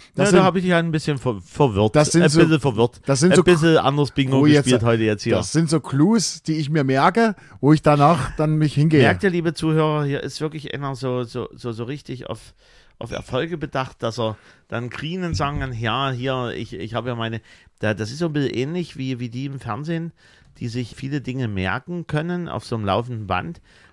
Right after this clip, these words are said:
Speaker 2: macht man sich dann eine Geschichte zurecht und so, äh, so hat er sich dann halt hier in Charts sein
Speaker 1: Ich hab's ja nicht gesagt.
Speaker 2: Es, es tut mir leid, ich, äh, möchte mich korrigieren, da bin ich halt verrutscht.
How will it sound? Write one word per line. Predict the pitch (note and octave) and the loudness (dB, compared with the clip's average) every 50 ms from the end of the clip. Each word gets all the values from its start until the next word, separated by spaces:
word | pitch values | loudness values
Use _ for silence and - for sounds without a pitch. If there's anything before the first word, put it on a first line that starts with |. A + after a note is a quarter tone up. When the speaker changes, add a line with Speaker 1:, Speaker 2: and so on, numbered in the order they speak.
| _ | _
Speaker 2:
macht | - F#2 G#2+ | -8 -6 -4
man | B2+ B2+ | -4 -4
sich | A#2 A2+ | -4 -2
dann | A2+ B2 A#2 A#2 A2+ | -4 -4 -4 -4 -6
eine | - F#2+ F#2 F2 | -6 -6 -6 -6
Geschichte | F2 - - C#3 C#3 - - - | -8 -10 -10 -10 -12 -12 -14 -12
zurecht | - C#3+ - D3 D3 C#3+ - - | -10 -8 -6 -4 -6 -6 -6 -8
und | C2+ A2+ A#2 | -8 -8 -6
so, | G#2 A#2 A#2+ C3+ | -2 -2 -2 -2
äh, | C#3+ C#3 - - A2 A#2+ A#2 | -2 -4 -4 -4 -2 -2 -2
so | A2+ A#2 A#2+ B2+ | -2 -2 -2 -2
hat | C3 B2+ | -2 -4
er | C3 B2 | -6 -6
sich | A#2 B2 A#2 | -8 -8 -6
dann | - B2 A#2 A2+ | -6 -6 -4 -2
halt | A2+ A#2 A2+ A2 - | -2 -2 -2 -4 -6
hier | - A#2 A2+ A2 G2+ - E2 | -6 -6 -4 -4 -6 -6 -8
in | G#2+ G#2+ G#2 | -8 -10 -10
Charts | - - G2+ G2+ A2 - - - | -6 -4 -4 -4 -4 -4 -6 -4
sein | - G2 G2 | -2 -2 0
Speaker 1:
Ich | C#3+ | 0
hab's | G3+ F#3+ - | 0 0 0
ja | - A3 | -2 -2
nicht | G#3+ G3+ | -2 0
gesagt. | G3 - D3 - | 2 0 0 0
Speaker 2:
Es, | - - | -2 -4
es | C3+ C3+ - | -4 -4 -2
tut | - E3 E3+ - | -2 -2 -2 0
mir | E3 D#3 C#3 | 0 0 2
leid, | C3 B2+ D3 F3+ G#3 F3+ | 2 2 2 2 -2 -4
ich, | D#3+ D#3 - - - | -6 -8 -8 -8 -6
äh, | A2+ C3+ | -6 -4
möchte | C3 C3 C#3+ C#3 C#3+ | -4 -6 -6 -8 -8
mich | C#3 - | -10 -8
korrigieren, | - B2 B2 A2+ A#2 C#3+ D#3 D#3+ | -4 -4 -4 -2 -4 -4 -4 -4
da | D#3 C3+ | -4 -4
bin | B2+ C3 | -4 -2
ich | C3 | -2
halt | C3 B2 A2+ | -2 -2 -2
verrutscht. | - A#2 B2 D#3 - - - - | -2 -4 -4 -4 -4 -6 -14 -20